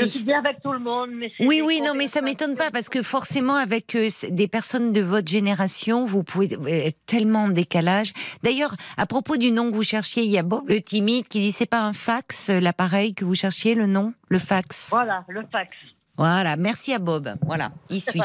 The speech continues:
Speaker 2: <laughs> Oui, merci.
Speaker 1: <laughs> Donc, alors, finalement, euh, vous nous disiez que oui, vous êtes restée, euh, euh, vous
Speaker 2: Donc,
Speaker 1: êtes
Speaker 2: voilà.
Speaker 1: curieuse, vous avez,
Speaker 2: Dans le
Speaker 1: euh,
Speaker 2: courant, dans le courant de la vie.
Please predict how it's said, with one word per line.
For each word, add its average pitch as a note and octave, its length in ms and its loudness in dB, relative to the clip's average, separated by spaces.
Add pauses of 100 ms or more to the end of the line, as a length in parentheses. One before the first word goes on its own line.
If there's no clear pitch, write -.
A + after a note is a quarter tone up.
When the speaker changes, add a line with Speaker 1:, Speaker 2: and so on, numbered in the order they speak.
Speaker 2:
<laughs> - 120 -6
Oui, D4 120 -6
merci. A#3+ 360 -2 (680)
Speaker 1:
<laughs> - 800 -4
Donc, D4 320 4
alors, A3 240 0
finalement, A#3 840 -2
euh, D3+ 540 0
vous F3+ 120 -2
nous G#3+ 140 2
disiez F#3+ 300 2
que - 120 -10
oui, G#3+ 100 2
vous D#3+ 240 0
êtes - 140 -2
restée, F#3+ 640 0
euh, C3 380 -2 (420)
euh, D3+ 100 4
vous D#3 140 2
Speaker 2:
Donc, B3 200 2
Speaker 1:
êtes - 80 -8
Speaker 2:
voilà. F#3 220 2
Speaker 1:
curieuse, G3 640 0
vous D#3+ 340 -2
avez, D#3+ 220 -2
Speaker 2:
Dans D#3+ 100 2
le D#3 100 0
Speaker 1:
euh, C3 240 -2
Speaker 2:
courant, A#3 340 -2 (100)
dans A3 180 -4
le B3 80 0
courant A#3 300 -6
de G#3 100 -4
la G3+ 180 0
vie. - 260 -18